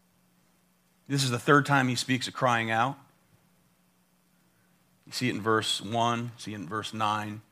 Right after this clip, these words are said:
and here again in verse thirteen. Still no relief. But did you notice something about this man? He won't let up.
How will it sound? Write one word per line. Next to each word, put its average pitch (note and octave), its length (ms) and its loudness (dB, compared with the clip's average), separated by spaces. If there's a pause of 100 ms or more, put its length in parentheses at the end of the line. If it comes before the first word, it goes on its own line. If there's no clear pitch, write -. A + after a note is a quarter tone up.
(1160)
and G#2+ 100 -16
here G2+ 160 -4
again G2 220 -6
in F#2 100 -8
verse F#2 180 -12
thirteen. E2+ 440 -12 (920)
Still C#3 380 6
no A#2 180 4
relief. A#2+ 580 0 (1080)
But D3+ 120 2
did C3+ 160 2
you C#3 60 4
notice E3+ 280 4
something G3+ 340 -2 (1500)
about C#3 180 2
this C#3+ 180 0
man? D#3 300 0 (2250)
He E3+ 100 -2
won't D3+ 240 2
let C#3 220 6
up. - 340 0